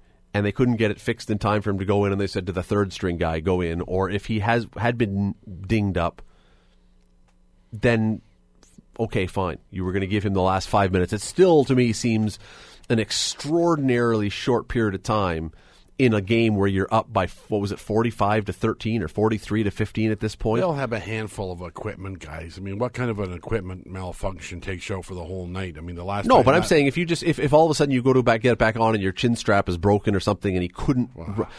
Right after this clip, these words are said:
Speaker 1: but, but even if it was, even if that was the case, you're up by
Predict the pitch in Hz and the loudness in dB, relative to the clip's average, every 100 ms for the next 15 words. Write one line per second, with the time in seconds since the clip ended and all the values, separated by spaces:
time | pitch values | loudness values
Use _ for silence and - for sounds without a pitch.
0 | - 143 - - - - 123 151 - 196 | 2 2 2 -10 -20 -10 2 2 2 -2
1 | 196 196 185 165 170 156 - 190 202 202 | 0 2 2 0 0 -2 -2 -4 0 0
2 | - 160 147 120 107 - 185 135 - - | 2 2 2 -2 -4 -4 -4 -4 -6 -18
3 | _ _ _ _ _ _ _ - 131 131 | _ _ _ _ _ _ _ 0 0 2
4 | 202 - 127 | -2 0 0